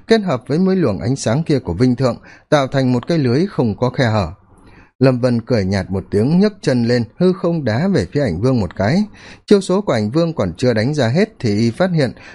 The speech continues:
loan đao của mình đã tự động đánh trả chém vào trên đùi mình. Lúc ôm cái đùi lùi lại thì Ảnh Vương lại phát hiện Vinh Thượng đã bị Lâm Vân nhấc cổ lên không trung,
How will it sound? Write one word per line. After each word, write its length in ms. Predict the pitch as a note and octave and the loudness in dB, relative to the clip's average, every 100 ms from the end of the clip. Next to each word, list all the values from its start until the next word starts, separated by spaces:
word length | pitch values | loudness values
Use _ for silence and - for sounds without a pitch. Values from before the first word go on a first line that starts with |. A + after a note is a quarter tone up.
| - | 0
loan 180 | F#3 F#3 | 0 2
đao 160 | F3+ | -2
của 140 | F3 G#2 | -2 -2
mình 240 | G#2+ F#2+ | 0 -2
đã 100 | A2+ | -4
tự 220 | - C#3+ | -2 -2
động 280 | A2 A#2+ D#2+ | 0 -4 -2
đánh 220 | G#2+ D#3+ G3+ | -2 0 0
trả 240 | A#2 E2 | 0 -2
chém 360 | - G#2+ C3 G3 | -4 -2 0 0
vào 100 | F#2 | 0
trên 240 | - A#2 | 0 0
đùi 160 | A2 G2 | 2 2
mình. 260 | G#2 F2+ - - - _ _ - | 0 -2 -6 -20 -20 _ _ 0
Lúc 220 | G#3 G#3+ | 2 2
ôm 180 | C#3+ C3 | -2 -2
cái 140 | E3+ | 0
đùi 220 | D#3 G#2 | 0 0
lùi 220 | G2+ A#2 A2+ | 0 0 2
lại 240 | A#2 G#2+ | 0 -2
thì 80 | - | -2
Ảnh 220 | A#2 F#2+ | -2 0
Vương 200 | A2+ D3 | 0 0
lại 140 | C3+ G2+ | 0 -2
phát 200 | F#3+ F#3+ | -2 0
hiện 180 | D3+ G2+ - - - | 0 -2 -10 -20 0
Vinh 200 | G3+ F#3+ | 2 2
Thượng 280 | E3+ G2 - | -2 -4 -2
đã 140 | C3 | 0
bị 220 | C#3+ C3 - | 0 -2 -2
Lâm 220 | C3 B2 | -2 0
Vân 280 | B2 A#2 C#3 | 2 2 0
nhấc 220 | G3+ - | -2 -2
cổ 200 | A2 F2+ | -2 0
lên 200 | G#2+ A#2+ | -2 -2
không 220 | B2+ A#2+ | -2 0
trung, 200 | C#3+ C#3 | 0 0